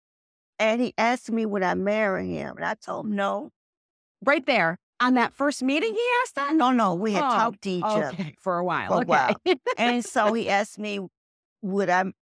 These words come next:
Speaker 1: you know, they liked me, and he wanted me to marry him."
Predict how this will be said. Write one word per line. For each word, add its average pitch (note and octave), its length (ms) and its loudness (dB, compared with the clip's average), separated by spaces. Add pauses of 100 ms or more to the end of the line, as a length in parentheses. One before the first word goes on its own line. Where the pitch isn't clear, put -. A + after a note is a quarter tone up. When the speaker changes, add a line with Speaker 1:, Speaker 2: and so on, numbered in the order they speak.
(100)
Speaker 1:
you G3+ 120 -4
know, D#3 240 -4
they F#3+ 160 0
liked F#3 400 -2
me, F#3 460 -6
and - 200 -16 (440)
he F3+ 200 -4
wanted F3+ 320 -2
me F3+ 140 -6
to D4 100 -8
marry A#3+ 360 -2
him." - 80 -12